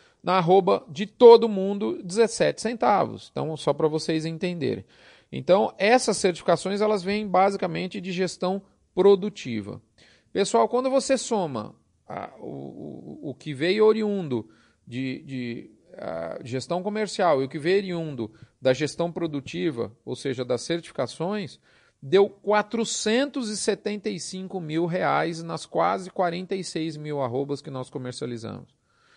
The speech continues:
Então, esses, é, é, quase essas cinquenta mil arrobas, elas teriam saído exatamente da mesma forma se nós não tivéssemos a certificação,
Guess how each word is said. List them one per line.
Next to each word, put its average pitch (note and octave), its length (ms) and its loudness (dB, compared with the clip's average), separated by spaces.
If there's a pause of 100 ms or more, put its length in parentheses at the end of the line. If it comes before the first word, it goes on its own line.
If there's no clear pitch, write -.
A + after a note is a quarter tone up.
(140)
Então, F#3 180 4
esses, A3+ 560 4 (240)
é, - 140 -4
é, - 720 -8
quase G3+ 340 8
essas F#3+ 240 0
cinquenta D#3+ 460 -4
mil C#3+ 180 -2
arrobas, C#3 540 2 (640)
elas F3+ 360 2
teriam A3+ 340 4
saído A3 560 0
exatamente A3+ 1160 2
da G#3 180 -2
mesma G#3+ 560 0
forma F#3+ 640 2 (300)
se - 220 -8
nós F#3+ 420 0
não F#3 320 -6
tivéssemos E3 840 -4
a D#3 80 -2
certificação, F3+ 1000 -4